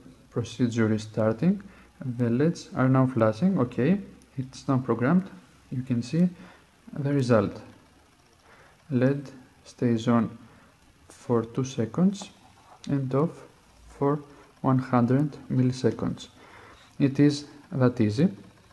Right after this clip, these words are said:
As you can see, there is a small blink. Let's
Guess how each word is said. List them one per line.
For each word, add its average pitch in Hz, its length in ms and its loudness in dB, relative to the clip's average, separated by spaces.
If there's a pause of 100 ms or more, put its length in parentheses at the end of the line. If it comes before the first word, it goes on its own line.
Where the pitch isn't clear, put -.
(1200)
As 123 100 0
you 135 60 -6
can 113 200 -4
see, 139 240 -4
there 127 160 2
is 120 140 0
a 131 140 -4
small 131 220 2
blink. 117 400 2
Let's 127 280 0